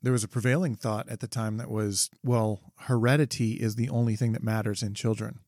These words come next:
So all you need are good parents, and the child will,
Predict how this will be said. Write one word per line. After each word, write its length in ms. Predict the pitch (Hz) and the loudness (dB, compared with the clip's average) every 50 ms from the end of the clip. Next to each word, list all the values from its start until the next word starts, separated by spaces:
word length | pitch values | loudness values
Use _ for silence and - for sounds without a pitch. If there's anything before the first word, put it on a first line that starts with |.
| _ _ _ _ _ _ _ _ - - - _ | _ _ _ _ _ _ _ _ -20 -20 -20 _
So 140 | - 127 - | -8 -8 -6
all 260 | - 117 120 135 139 | -2 0 2 2 2
you 140 | 127 127 123 | 2 2 2
need 260 | 117 113 113 110 - - | 2 2 0 0 -2 -4
are 400 | 123 113 104 101 98 101 95 - _ _ - | -6 -6 -4 -6 -6 -8 -10 -14 _ _ 0
good 200 | - 123 123 - | 0 0 2 0
parents, 600 | - 120 110 101 98 107 - - - - - - _ _ _ _ _ _ _ _ _ _ _ _ _ _ _ _ _ _ _ - | 0 -2 -2 -2 -4 -6 -6 -6 -6 -8 -8 -10 _ _ _ _ _ _ _ _ _ _ _ _ _ _ _ _ _ _ _ -2
and 160 | 123 113 110 | 0 0 0
the 60 | 104 | -2
child 440 | 98 - - 123 120 117 120 120 110 | -2 -4 -2 0 2 2 2 2 0
will, 420 | 107 110 113 113 110 107 107 - | 2 2 2 2 2 2 -2 -4